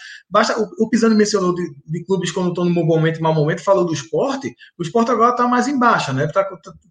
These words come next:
vários problemas administrativos, já, é, devendo salário já, é, dívida de, de, de, de transação de jogador, é, mas, mas entra, entra, entra uma questão.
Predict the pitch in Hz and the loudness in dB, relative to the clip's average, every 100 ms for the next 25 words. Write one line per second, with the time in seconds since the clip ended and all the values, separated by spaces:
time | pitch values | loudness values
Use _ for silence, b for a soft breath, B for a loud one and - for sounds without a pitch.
0 | _ 156 160 180 214 180 175 160 165 165 | _ -4 -4 -2 -2 0 0 0 -2 -2
1 | 160 160 147 180 214 208 160 143 160 202 | -2 -2 -2 -2 0 0 -2 0 0 0
2 | - B B B - 143 139 135 131 123 | -2 B B B -4 0 2 2 0 0
3 | 151 156 160 160 135 156 196 160 139 165 | -2 -2 -2 -2 0 2 2 2 0 0
4 | 202 185 - B B _ 131 131 127 123 | 0 -2 -4 B B _ -8 -4 -2 -2
5 | 120 117 110 107 101 - 196 175 175 160 | -2 -4 -4 -8 -10 -4 -2 -2 -2 -4
6 | 156 151 143 139 143 139 139 139 127 131 | -4 -6 -6 -12 -10 -8 -6 -4 -6 -8
7 | 131 _ _ _ _ _ 151 151 160 160 | -14 _ _ _ _ _ -10 -2 2 2
8 | 170 160 151 147 120 143 233 214 180 147 | 2 0 2 2 2 4 8 8 6 0
9 | - B B B - 139 139 175 196 - | -4 B B B -2 2 4 2 0 -2
10 | 190 202 226 254 220 196 240 233 202 226 | -4 -2 -4 -4 -6 -2 -2 -2 -6 -4
11 | 233 262 262 285 151 | -4 -4 -4 -2 -2